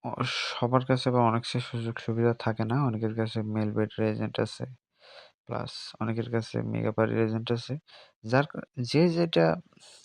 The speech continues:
হাতের কাছে পাবেন সে সেইটাই ই-, ইউজ করেন, but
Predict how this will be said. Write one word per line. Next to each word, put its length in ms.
হাতের 240
কাছে 200
পাবেন 280
সে 220
সেইটাই 640
ই-, 240
ইউজ 200
করেন, 340
but 140